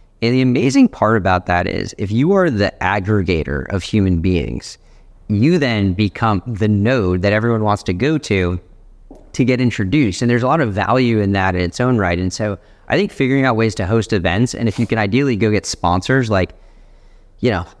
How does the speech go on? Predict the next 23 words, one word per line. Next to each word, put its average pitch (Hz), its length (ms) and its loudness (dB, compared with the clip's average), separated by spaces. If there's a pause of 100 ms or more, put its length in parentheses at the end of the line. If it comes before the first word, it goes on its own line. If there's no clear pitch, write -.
(120)
law 113 260 2
firms 147 680 0
and 95 480 -2
venture 151 400 -2
firms 139 500 0
and 82 180 -2
accounting 147 540 -2
firms, 139 680 0
like, 98 500 0
software 151 400 -2
companies, 147 580 0
everyone 190 400 0
wants 139 200 -2
to 117 80 -2
get 92 120 0
in 101 80 0
front 110 220 0
of 95 80 0
a 87 60 -2
certain 104 320 0
group 98 180 -2
of - 100 -12
people. 135 480 -2